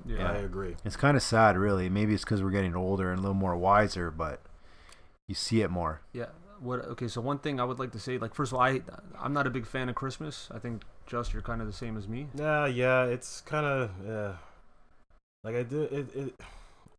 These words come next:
Speaker 2: 'cause it, yeah, like, I've been noticing it's just too corporate, like,
Speaker 1: Yeah.
Speaker 2: so,
Speaker 1: Well,
Speaker 2: but
Speaker 3: Does
Speaker 2: yeah,
Speaker 3: that
Speaker 2: go
Speaker 3: take
Speaker 2: on.
Speaker 3: the spirit right out of you guys?
Speaker 2: Oh yeah, it does. It
Speaker 3: It's like,
Speaker 2: does.
Speaker 3: "Why am I doing this?"
Speaker 1: In recent years, yeah.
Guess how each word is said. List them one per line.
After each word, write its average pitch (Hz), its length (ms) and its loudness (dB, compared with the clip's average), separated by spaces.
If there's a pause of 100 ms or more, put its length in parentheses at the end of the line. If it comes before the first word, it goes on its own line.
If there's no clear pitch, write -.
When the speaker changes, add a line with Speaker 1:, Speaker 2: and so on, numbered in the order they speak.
Speaker 2:
'cause 143 180 -4
it, 131 220 -2
yeah, 107 240 -2
like, 117 320 -4
I've 120 160 -2
been 131 140 0
noticing 131 340 -2
it's 107 160 -8
just - 180 -12
too 117 120 -14
corporate, 98 540 -14
like, 82 240 -14 (300)
Speaker 1:
Yeah. 113 340 -4 (200)
Speaker 2:
so, 87 440 -6 (120)
Speaker 1:
Well, 120 100 -4
Speaker 2:
but 117 60 -2
Speaker 3:
Does 120 160 2
Speaker 2:
yeah, 131 80 10
Speaker 3:
that 135 80 10
Speaker 2:
go 123 60 2
Speaker 3:
take 143 160 4
Speaker 2:
on. - 20 -16
Speaker 3:
the 123 80 0
spirit 113 400 0
right 98 160 0
out 92 160 0
of 104 80 -2
you 110 60 -2
guys? 120 280 4
Speaker 2:
Oh 123 160 6
yeah, 90 240 -2
it 110 220 -4
does. - 600 -6
It 110 80 -6
Speaker 3:
It's 127 120 -2
like, 98 140 2
Speaker 2:
does. 101 60 2
Speaker 3:
"Why 98 140 12
am 101 80 6
I 98 80 6
doing 92 280 0
this?" 135 140 2
Speaker 1:
In 135 60 2
recent 156 320 0
years, 143 240 0
yeah. 110 280 -2